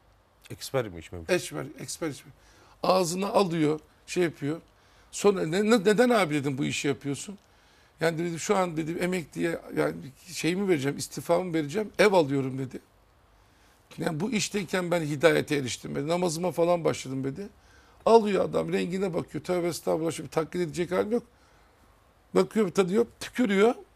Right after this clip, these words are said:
Speaker 2: Derecesini söylüyor. Adam o zamanlar beş altı kişiden biriydi. Şarap eksperi hiç yutmamış <laughs> mesela. Neden?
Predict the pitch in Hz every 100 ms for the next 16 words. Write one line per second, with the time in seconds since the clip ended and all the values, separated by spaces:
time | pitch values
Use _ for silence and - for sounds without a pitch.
0 | _ _ _ 165 233 240 170 160 214 -
1 | - 214 151 120 - _ _ _ _ _
2 | - 190 214 220 190 196 190 208 226 190
3 | 190 214 - 185 147 147 220 202 202 190
4 | 156 131 - _ _ _ _ _ - -
5 | 247 196 185 - 214 247 - 202 - 170
6 | - - - - - - _ - - _
7 | _ - _ - - - - - - -
8 | _ _ _ - 190 226 269